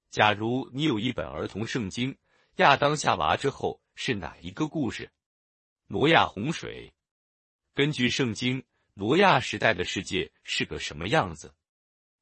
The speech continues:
地上满了恶。有多恶？耶和华见人在地上罪恶很大，终日所思想的尽都是恶。因此，神后悔在地上造人。我们没有时间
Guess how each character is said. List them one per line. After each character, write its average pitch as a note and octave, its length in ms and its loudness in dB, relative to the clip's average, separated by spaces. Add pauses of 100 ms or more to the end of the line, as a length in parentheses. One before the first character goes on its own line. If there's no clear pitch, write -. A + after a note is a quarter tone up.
(100)
地 C#3 160 2
上 F2+ 340 -2
满 D2 220 -2
了 E2+ 140 -4
恶。 A#2+ 260 -6 (840)
有 E2+ 200 -2
多 C3+ 240 2
恶？ D3+ 260 0 (840)
耶 E3 160 4
和 E3 160 4
华 F#2 340 4
见 B2+ 240 0
人 E2+ 160 -4
在 G#2+ 240 2
地 B2+ 220 -4
上 D2+ 300 -4
罪 F#3 260 -2
恶 D3 180 0
很 - 280 -10
大， - 260 0 (420)
终 F3 240 0
日 C3 140 2
所 D2 180 -6
思 D3 240 -4
想 C2 240 -8
的 - 180 -10 (140)
尽 A#2 380 -6
都 G2+ 200 -2
是 F2+ 200 -8
恶。 D#2 260 -12 (840)
因 E3 180 0
此， D2+ 320 -8 (220)
神 B2+ 260 2
后 F3+ 220 4
悔 C2 400 -8
在 F#2+ 240 2
地 C#3+ 240 -4
上 E2+ 160 -6
造 F2+ 200 -2
人。 B1 300 -16 (260)
我 B2 120 0
们 C3+ 160 0
没 D3 120 2
有 F3 160 6
时 B2 200 -4
间 D3+ 260 0